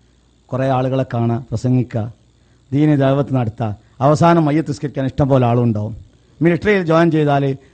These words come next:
ഒരു മേജർ ജനറലൊക്കെ ആകാൻ സാധിക്കും. അവസാനം എവിടെന്നെങ്കിലും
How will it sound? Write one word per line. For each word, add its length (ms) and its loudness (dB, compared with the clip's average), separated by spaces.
ഒരു 80 0
മേജർ 360 2
ജനറലൊക്കെ 540 0
ആകാൻ 260 0
സാധിക്കും. 460 -4
അവസാനം 380 0
എവിടെന്നെങ്കിലും 460 -2